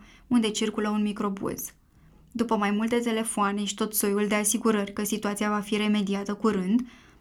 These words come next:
ne-am dus să vedem una dintre zonele care a prins loc în strategia Galului, pe dealul Crucii, unde șantierul ar trebui să înceapă vara asta.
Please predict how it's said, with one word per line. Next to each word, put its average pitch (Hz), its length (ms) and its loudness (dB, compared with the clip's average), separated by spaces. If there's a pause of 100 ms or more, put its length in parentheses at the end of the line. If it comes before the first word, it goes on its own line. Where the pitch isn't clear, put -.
(100)
ne-am 240 180 8
dus 247 140 4
să 262 100 4
vedem 196 360 2
una 202 180 4
dintre 190 280 0
zonele 196 380 2
care 202 200 -2
a 202 100 0
prins 208 400 0
loc 170 200 0
în 180 100 -4
strategia 180 560 -2
Galului, - 580 -2 (320)
pe - 100 0
dealul 220 320 2
Crucii, 180 520 -2 (280)
unde 226 160 2
șantierul 214 540 0
ar 208 80 -2
trebui 202 360 -4
să 196 100 -4
înceapă 190 400 -2
vara 196 360 0
asta. - 400 -6